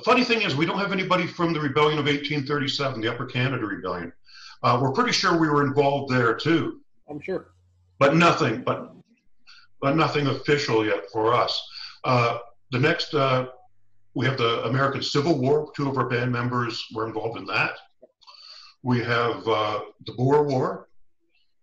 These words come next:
Speaker 1: I should say what the Second Boer War is the correct term for, for that. One member for that. Our only casualty, our only member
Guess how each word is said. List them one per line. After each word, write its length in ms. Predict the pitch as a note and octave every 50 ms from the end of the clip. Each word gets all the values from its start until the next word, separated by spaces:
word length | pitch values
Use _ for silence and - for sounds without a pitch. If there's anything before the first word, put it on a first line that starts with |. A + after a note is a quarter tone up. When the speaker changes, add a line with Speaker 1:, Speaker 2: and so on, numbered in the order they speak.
| _ -
Speaker 1:
I 120 | A#2 A#2
should 200 | A2+ - D3 -
say 180 | - B2 A2+ A2+
what 160 | A2 A2+ A2+
the 60 | -
Second 460 | - - - C3+ - - B2 A2 F#2+ -
Boer 240 | - G2 F#2+ F#2
War 200 | G2 G2+ G2+ G2+
is 220 | F#2+ F#2+ - - _ -
the 100 | - F#2
correct 380 | - F2+ - A2 - - - -
term 240 | A2 F#2+ F#2 F#2
for, 380 | - - F#2+ F#2 F#2+ - - - -
for 120 | - G2 G2
that. 300 | F#2+ G2 F#2+ - - - - - - - - - - _ -
One 180 | A#2+ C3+ D#3 D3+
member 260 | C3+ B2+ C#3 B2 A#2
for 220 | G#2 - B2+ A#2
that. 360 | G#2 G#2 G2 G#2 A#2+ B2+ - - - - - - - - - - - - - _ _ _ -
Our 120 | G#2+ G2+ G#2
only 260 | C3 D3 C3+ A2+ G2+
casualty, 500 | - - C#3 C3 C3+ C3+ D3+ - D3+ D3
our 140 | D#3+ D3 C#3+
only 160 | D#3 E3 D3
member 500 | C3+ B2+ C3+ D#3+ E3 F3 E3+ D3+ -